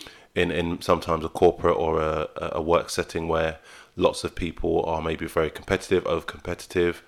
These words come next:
or people are just looking out for themselves, looking after their own departments, their own kind of issues, and they're not necessarily have anyone in their corner. So perception's a really good point that you said,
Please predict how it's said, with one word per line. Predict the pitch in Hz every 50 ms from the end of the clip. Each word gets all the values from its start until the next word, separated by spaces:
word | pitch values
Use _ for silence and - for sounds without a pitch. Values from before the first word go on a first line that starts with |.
| - - - - - - - _ -
or | 92 85 82 82 82 78
people | - - - - 90 82
are |
just | 73 - -
looking | - - 85
out | 76 -
for | -
themselves, | 85 80 78 - - 85 85 85 85 82 82 -
looking | 87 - - 85
after | 82 - - - 85
their | 80
own | 78 78 85 82 - _ _ _
departments, | - - - - 82 78 - 78 82 76 76 -
their | - 82 78 80
own | 80 78 76
kind | 73 - 80 80 80
of | 80 76 - - - - - - _ _
issues, | - 87 - - 85 82 78 - - - - - - - - - - -
and | - 87
they're | 85 82
not | 85 90 - -
necessarily | 92 85 - 82 - - 87 85 82 80 82 80 76 - - _ _ _ _ _ _ _ _ _ _ - - -
have | - 92 -
anyone | 87 85 85 82 80 85
in | 82
their | 80 80
corner. | 78 - - - 92 87 82 80 76
So | - - 85 82 80 78 - - - - - - - - - - - - _ _ _ -
perception's | - 101 - - 117 - - 104 90 90
a | 90
really | 87 87 87
good | - - 87 -
point | - - 92 82 80 80 - - -
that | - -
you | - 80
said, | - - - 90 80 78 -